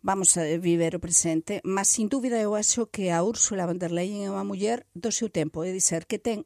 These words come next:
un mandato nun tempo moito complicado e que ela demostrou que ela non, non fica, non, non fica sin forzas ante as dificultades, é dicer,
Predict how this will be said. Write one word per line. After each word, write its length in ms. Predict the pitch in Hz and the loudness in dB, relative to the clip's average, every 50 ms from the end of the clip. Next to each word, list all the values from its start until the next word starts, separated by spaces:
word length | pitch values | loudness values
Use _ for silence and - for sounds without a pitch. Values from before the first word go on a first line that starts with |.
| - - | 2 2
un 160 | 302 285 269 | 4 4 4
mandato 560 | 247 220 208 196 208 233 233 - 285 269 - _ - | 2 2 2 2 0 0 2 0 -2 -2 -2 _ 0
nun 240 | 233 277 294 269 | 2 2 2 2
tempo 260 | - 190 160 160 185 196 | 0 0 -2 -2 -2 0
moito 300 | 220 254 330 330 - 226 | 2 2 2 2 2 0
complicado 720 | - 175 170 - 185 165 - 165 156 156 160 196 262 - - - - - - - - _ | 0 -2 0 -2 -6 -4 -2 -2 0 0 0 -2 -4 -4 -10 -20 -20 -20 -20 -20 -6 _
e 160 | - 277 - | -2 -2 2
que 160 | - 330 339 | 2 2 2
ela 160 | 320 311 277 262 | 2 2 2 2
demostrou 800 | 320 311 277 233 202 - - - 247 233 262 294 285 285 302 - - _ _ - - - - - - - _ _ _ - | 2 2 2 4 2 2 2 2 2 4 4 4 4 2 -2 -6 -16 _ _ -20 -20 -20 -20 -20 -20 -20 _ _ _ 0
que 140 | 285 285 320 | 2 4 4
ela 180 | 339 330 330 | 4 4 4
non, 320 | 311 302 294 320 339 330 302 | 6 6 6 6 6 6 6
non 220 | 277 302 339 320 | 6 4 4 4
fica, 1000 | 277 - - - 349 403 453 - _ - 339 330 330 320 320 311 311 311 311 294 | 2 -2 -2 0 0 -2 -2 -6 _ 0 2 4 4 4 4 4 4 4 4 4
non, 380 | 302 339 427 440 427 415 - | 4 2 2 0 -6 -6 -4
non 400 | 311 359 - - 392 403 480 508 466 | -4 -6 -6 -6 -10 -8 -8 -10 -10
fica 320 | - - 427 - - 381 | -6 -8 -6 -2 -2 0
sin 240 | - - - 330 285 | 0 2 2 2 2
forzas 640 | - - 247 262 302 294 - - 262 247 254 - 254 | 2 0 0 2 2 2 0 0 0 0 0 0 -2
ante 220 | 247 247 262 254 | -2 -2 -2 -2
as 80 | 240 - | -2 -2
dificultades, 640 | 240 - 247 220 233 202 175 151 151 147 139 151 - | -4 -6 -4 -4 -2 0 2 2 2 0 0 0 0
é 60 | 214 190 | -2 0
dicer, 400 | 190 - - 196 165 - - | -2 0 0 0 -2 -4 -6